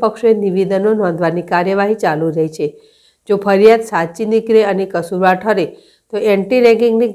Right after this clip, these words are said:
ગાઈડલાઇન્સ પ્રમાણે હોસ્ટેલમાં નિકાલથી માંડીને અન્ય પગલાઓ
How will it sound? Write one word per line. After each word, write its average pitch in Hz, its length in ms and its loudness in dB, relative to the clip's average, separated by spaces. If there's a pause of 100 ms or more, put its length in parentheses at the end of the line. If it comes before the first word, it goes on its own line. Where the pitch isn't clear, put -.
ગાઈડલાઇન્સ 180 640 0
પ્રમાણે 190 460 2
હોસ્ટેલમાં 208 680 0
નિકાલથી 185 540 -2
માંડીને 190 360 2 (100)
અન્ય 202 360 -2
પગલાઓ 180 400 0